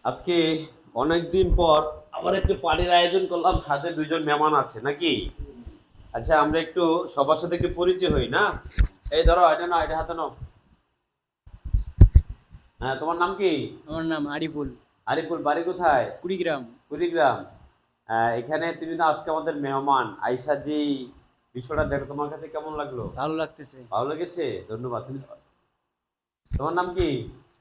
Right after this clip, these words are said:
Speaker 2: আনিসুর রহমান।
Speaker 1: হ্যাঁ?
Speaker 2: আনিসুর
Speaker 1: জোরে
Speaker 2: রহমান।
Speaker 1: বলো।
Speaker 2: আনিসুর
Speaker 1: আনিসুর, বাড়ি
Speaker 2: রহমান।
Speaker 1: কোথায়?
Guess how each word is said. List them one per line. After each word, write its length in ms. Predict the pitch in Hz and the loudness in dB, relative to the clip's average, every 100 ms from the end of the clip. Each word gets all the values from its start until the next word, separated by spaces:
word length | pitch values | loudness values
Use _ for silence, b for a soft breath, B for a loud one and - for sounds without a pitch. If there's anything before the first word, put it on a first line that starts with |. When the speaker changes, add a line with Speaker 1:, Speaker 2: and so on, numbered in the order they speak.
| - - _ _ _ 143 | -16 -16 _ _ _ -14
Speaker 2:
আনিসুর 280 | 143 147 135 | -12 -10 -10
রহমান। 320 | 120 117 110 _ _ | -10 -12 -18 _ _
Speaker 1:
হ্যাঁ? 280 | 131 190 320 - | -4 -4 -4 -10
Speaker 2:
আনিসুর 360 | 131 139 139 143 | -14 -12 -10 -4
Speaker 1:
জোরে 160 | 170 214 | -2 0
Speaker 2:
রহমান। 140 | 214 | 2
Speaker 1:
বলো। 120 | 151 | 0
Speaker 2:
আনিসুর 720 | 104 - _ _ _ _ 185 | -2 -10 _ _ _ _ -6
Speaker 1:
আনিসুর, 340 | 135 156 175 170 | -4 0 2 4
বাড়ি 160 | 156 | 4
Speaker 2:
রহমান। 120 | 180 180 | 4 2
Speaker 1:
কোথায়? 280 | 170 127 | 2 2